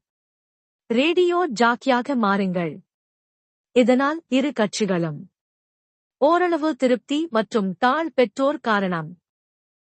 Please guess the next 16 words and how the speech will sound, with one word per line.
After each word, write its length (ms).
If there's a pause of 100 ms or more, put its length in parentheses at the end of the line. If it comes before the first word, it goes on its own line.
இதற்கு 460
முன் 280
பெற்றோர்கள் 680
சட்டத்தை 640
பராமரிக்க 720
வேண்டும். 580 (880)
அவரது 480
நண்பர்கள் 680
போன்ற 380
வெளிநாட்டவர்கள். 1000 (920)
நான்கு 480
ஆண்டுகளுக்கு 680
முன்பு 460
இருவரும் 560
சென்னையில் 500
குடியேறினர். 720